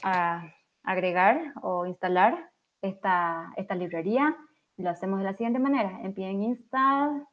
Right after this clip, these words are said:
el, ahí está el Nginx Translate, barra core y, y todo lo que ven ahí. Una vez te-, que tenemos instalada,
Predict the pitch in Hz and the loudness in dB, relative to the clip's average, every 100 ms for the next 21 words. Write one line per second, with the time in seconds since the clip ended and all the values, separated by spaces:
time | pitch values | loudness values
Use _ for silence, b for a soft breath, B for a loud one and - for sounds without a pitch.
0 | _ 180 175 175 - 175 - 165 - - | _ -12 -10 -12 -12 -12 -10 -12 -16 -18
1 | 190 196 226 226 233 214 185 196 202 190 | -18 -8 -2 -2 -2 -2 -2 -4 -6 -8
2 | 180 185 202 240 233 _ _ _ _ _ | -8 -4 -4 -4 -10 _ _ _ _ _
3 | _ _ _ - 175 - - - _ _ | _ _ _ -12 -10 -10 -12 -18 _ _
4 | _ _ _ - 170 - 196 180 170 - | _ _ _ -14 -14 -10 -4 -2 -2 -6
5 | - - - _ _ _ _ _ _ _ | -8 -8 -12 _ _ _ _ _ _ _
6 | _ 262 240 240 254 233 - - 202 202 | _ 2 4 6 4 -2 -8 -14 -6 -2
7 | 202 220 233 214 233 240 247 254 277 311 | 0 0 0 0 2 6 6 6 4 4